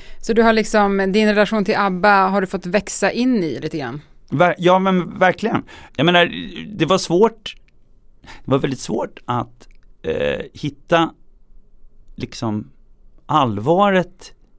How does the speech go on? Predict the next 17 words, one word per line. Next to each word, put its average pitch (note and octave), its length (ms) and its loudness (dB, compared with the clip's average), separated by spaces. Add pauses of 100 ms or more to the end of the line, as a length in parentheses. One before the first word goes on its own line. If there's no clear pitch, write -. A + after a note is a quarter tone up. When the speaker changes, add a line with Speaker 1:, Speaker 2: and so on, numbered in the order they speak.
(340)
Speaker 2:
som A#2+ 260 -6
fanns G3 500 -2 (300)
i B2+ 160 -2
abba D#2+ 460 -4 (880)
i, F#2+ 540 -6
i, F#2+ 580 -6
und-, G2+ 340 -2
under G2 320 -2
deras F2+ 360 -4
ursprungliga F2 800 -6
storhetstid. - 960 -10 (680)
Eh, G#2+ 260 0 (360)
för A#2+ 420 2
att A2+ 400 -6
de A#2+ 560 0 (400)
redan A2+ 480 -2
liksom G2+ 720 -6